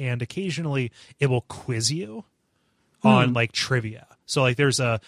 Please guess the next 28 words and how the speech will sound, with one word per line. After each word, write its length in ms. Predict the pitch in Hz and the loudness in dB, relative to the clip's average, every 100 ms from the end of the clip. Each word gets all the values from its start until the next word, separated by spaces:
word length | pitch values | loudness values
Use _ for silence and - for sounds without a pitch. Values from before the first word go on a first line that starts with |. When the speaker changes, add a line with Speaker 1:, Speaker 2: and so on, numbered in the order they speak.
| - | -12
Speaker 1:
there's 180 | 139 127 | -2 -2
an 80 | 131 | -2
instance 360 | 131 - 127 | -4 -2 -2
if 80 | 123 | -2
you 60 | 117 | -2
go 140 | 123 | -2
to 140 | 120 117 | -2 -2
the 80 | |
rides 520 | 104 113 127 120 117 123 | -2 2 2 2 -2 -6
side 220 | - 123 104 | -2 -2 -4
of 80 | |
the 60 | 101 | -10
park, 300 | - 117 117 | -14 -14 -8
and 80 | 123 | -4
there 100 | 110 | -4
are 40 | |
kind 140 | - 113 | -6 -8
of, 60 | |
like, 100 | 107 | -8
two 140 | - 127 | -6 -6
narratives, 440 | 110 110 107 101 - - | -4 -2 -4 -6 -12 -14
rides 440 | 127 117 110 113 - | -2 0 0 -2 -6
or 160 | 117 | -8
the 80 | 113 | -10
midway, 540 | 104 110 110 139 175 185 | -8 -8 -6 -8 -8 -12
like, 160 | 135 117 | -12 -10
the 80 | 110 | -8
games. 420 | 107 104 180 - | -6 -6 -6 -12